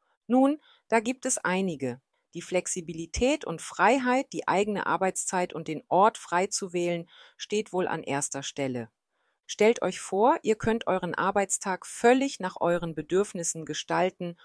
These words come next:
und sogar von den schönsten Orten der Welt aus arbeiten, solange ihr eine Internetverbindung habt. Außerdem haben Freischaffende die kreative Kontrolle über ihre Projekte.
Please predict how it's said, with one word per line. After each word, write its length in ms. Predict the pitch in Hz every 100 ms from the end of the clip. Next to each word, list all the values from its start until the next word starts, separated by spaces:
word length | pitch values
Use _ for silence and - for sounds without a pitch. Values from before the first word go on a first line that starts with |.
| - - _
und 160 | 185 180
sogar 360 | 180 170 180
von 220 | 190 175
den 140 | 165 160
schönsten 520 | - 220 262 - -
Orten 360 | - 175 - 156
der 160 | 151
Welt 260 | 151 156 -
aus 200 | 143 -
arbeiten, 680 | 175 196 185 185 - 196 - - _
solange 520 | - 196 185 196 233
ihr 360 | - 202 190 -
eine 240 | 170 170
Internetverbindung 1040 | 220 262 185 143 - 151 151 147 147 147 135
habt. 380 | 120 - - _ _ _ _ _ -
Außerdem 520 | 254 269 240 233 208
haben 240 | 208 202
Freischaffende 720 | 196 180 208 - 208 - 196 175
die 160 | 180
kreative 600 | - 190 180 175 190 175
Kontrolle 640 | 175 165 156 - 180 202 185
über 260 | 170 175
ihre 240 | 156 165 156
Projekte. 680 | - 143 147 - - 123